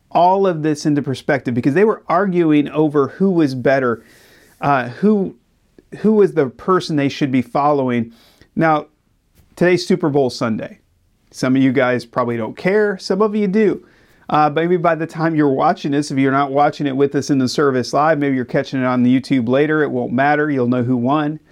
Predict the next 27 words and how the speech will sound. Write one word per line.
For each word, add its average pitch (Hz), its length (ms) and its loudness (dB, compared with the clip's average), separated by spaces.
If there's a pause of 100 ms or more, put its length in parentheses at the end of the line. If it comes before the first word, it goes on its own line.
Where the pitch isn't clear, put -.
(420)
But 175 160 2
it's 180 160 -2
Super 196 240 0
Bowl 175 180 2
Sunday. 151 360 -2
So 165 160 -4
I 202 60 0
wanted 247 340 0
to 139 80 2
talk 156 380 -4
a 151 60 0
little 147 280 0
bit 139 140 2
about 120 580 0 (1080)
being 196 320 2
on 165 140 0
a 139 80 0
team 165 360 -2
in 139 60 2
the 127 120 0
N 135 120 0
F 127 220 -4
L. 117 180 0
What 147 220 0
does 254 160 -2
it - 160 -2
take 131 640 -2